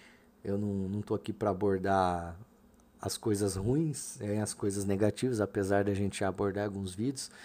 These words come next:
mas sempre de forma a trazer soluções, não a forma, de forma a assustar pra você comprar curso, comprar coisa, né? Que você vai depender de mim pra fazer, não.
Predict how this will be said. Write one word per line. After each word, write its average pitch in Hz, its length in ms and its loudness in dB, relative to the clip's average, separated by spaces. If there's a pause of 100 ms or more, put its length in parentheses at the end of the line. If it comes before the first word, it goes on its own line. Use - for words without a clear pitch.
(320)
mas 143 140 4
sempre 185 220 4
de 180 80 6
forma 151 380 8
a - 20 6
trazer 135 280 6
soluções, 139 760 4
não 120 180 4
a 131 60 4
forma, 120 400 4
de 110 80 -4
forma 120 340 4
a - 20 6
assustar 110 460 0
pra 113 140 2
você 107 580 2 (680)
comprar 120 340 10
curso, 127 640 6
comprar 107 400 0
coisa, 110 440 4
né? 113 280 -2 (100)
Que - 80 -14
você 107 80 -4
vai 101 160 4
depender 113 420 6
de 110 140 2
mim 107 420 2
pra 101 140 -4
fazer, 104 320 -2
não. 170 300 -4